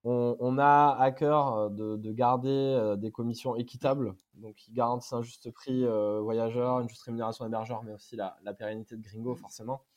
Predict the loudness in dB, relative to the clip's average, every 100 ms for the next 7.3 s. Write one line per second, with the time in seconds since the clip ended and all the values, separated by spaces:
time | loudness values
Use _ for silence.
0 | _ _ -12 -8 -8 -8 -8 -8 -4 -4
1 | -2 -2 -4 -6 -6 -8 -10 -16 -16 _
2 | _ _ _ _ _ -6 0 2 4 2
3 | 0 -2 0 0 0 -2 -2 -2 -2 -2
4 | -4 -6 -10 -14 -12 -12 -6 -4 -2 -2
5 | -2 -6 -4 -4 -6 -6 -2 -2 -4 -6
6 | -8 -8 -8 -6 -6 -6 -8 -12 -10 -10
7 | -10 -10 -12